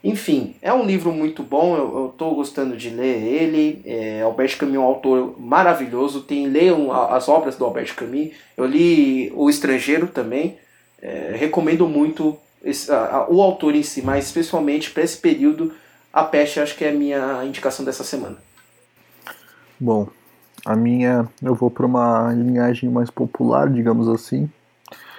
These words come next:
Speaker 2: É, que é um filme que eu já assisti faz um tempo, mas ele com certeza tá no meu top três filmes favoritos da vida, que é o Whiplash,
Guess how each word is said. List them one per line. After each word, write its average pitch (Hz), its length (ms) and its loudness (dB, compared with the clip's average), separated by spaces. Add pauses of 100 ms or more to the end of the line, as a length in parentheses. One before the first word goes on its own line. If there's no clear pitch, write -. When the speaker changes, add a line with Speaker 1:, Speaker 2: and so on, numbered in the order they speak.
(380)
Speaker 2:
É, 107 800 4 (200)
que - 100 -6
é 117 60 4
um 117 80 0
filme 123 320 2
que 117 540 2 (240)
eu 117 160 2
já 113 100 4
assisti - 280 -6
faz 117 200 0
um 113 100 -2
tempo, 117 360 0
mas 113 300 2
ele 113 180 4
com 117 180 -2
certeza 117 480 0
tá 113 180 0
no 120 100 0
meu 113 320 2 (140)
top - 280 0
três 117 380 0
filmes 117 280 -2
favoritos 117 520 0
da 110 160 0
vida, 127 360 -2 (1040)
que - 140 -2
é 113 60 4
o 113 80 4
Whiplash, 110 720 0